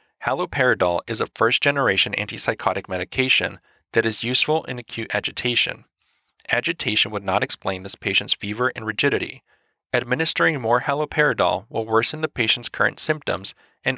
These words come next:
ultimately hasten death. Choice five, olanzapine is a second-generation antipsychotic medication that is useful in acute agitation.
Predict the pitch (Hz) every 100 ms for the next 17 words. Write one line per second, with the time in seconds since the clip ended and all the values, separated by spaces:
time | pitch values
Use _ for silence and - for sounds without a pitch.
0 | - 120 - 156 156 147 107 - 98 90
1 | 107 98 - - _ _ _ _ _ _
2 | _ - 165 - - - 87 - - _
3 | _ _ - 120 117 139 160 160 170 170
4 | 147 123 - 123 - 147 147 139 113 90
5 | 107 - 110 120 127 127 - 92 95 -
6 | - - - 139 - 98 104 _ _ _
7 | 123 120 - 127 - 160 - 131 - 117
8 | 107 104 - - 135 123 - -